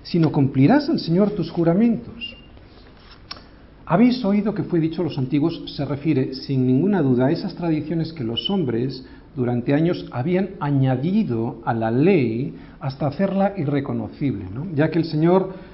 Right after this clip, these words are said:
si no hubiera, si, si, si viera que eso que estaban diciendo los judíos estaba bien,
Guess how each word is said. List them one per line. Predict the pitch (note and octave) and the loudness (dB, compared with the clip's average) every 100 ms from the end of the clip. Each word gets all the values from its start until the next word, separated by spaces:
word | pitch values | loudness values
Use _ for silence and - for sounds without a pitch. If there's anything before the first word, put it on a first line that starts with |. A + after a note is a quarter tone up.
| - - | -20 -20
si | - C3+ | -6 0
no | C#3+ F3+ | 4 6
hubiera, | F#3+ F3+ F3 E3+ F3 - - | 8 10 10 6 2 -8 -18
si, | - - C#3 C#3+ D3 | -14 -2 2 2 0
si, | - E3 D3+ | -4 -4 -4
si | - C#3+ | -4 0
viera | C#3 G3+ A3 G#3+ | 2 6 6 4
que | F#3 F#3+ | 4 4
eso | G3+ G3 | 4 0
que | F#3+ | -2
estaban | D#3 F3 F3+ | -2 -2 0
diciendo | E3+ F#3 F3+ | -2 0 0
los | E3+ | -2
judíos | - F3+ F3 D#3 - - - | -4 0 2 2 -2 -12 -14
estaba | - - D#3 F#3 | -14 -2 4 6
bien, | G3 G3 G#3 - | 6 4 2 -2